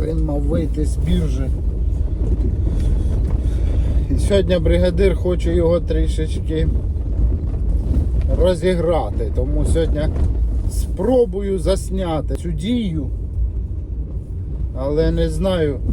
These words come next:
чи вийде у мене, чи ні.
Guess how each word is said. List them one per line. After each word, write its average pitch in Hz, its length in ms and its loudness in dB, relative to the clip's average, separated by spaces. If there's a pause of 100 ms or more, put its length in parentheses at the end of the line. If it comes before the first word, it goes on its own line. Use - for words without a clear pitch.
(720)
чи 151 80 0
вийде 170 440 0
у 165 100 2
мене, 160 380 2 (120)
чи 147 100 0
ні. 190 380 2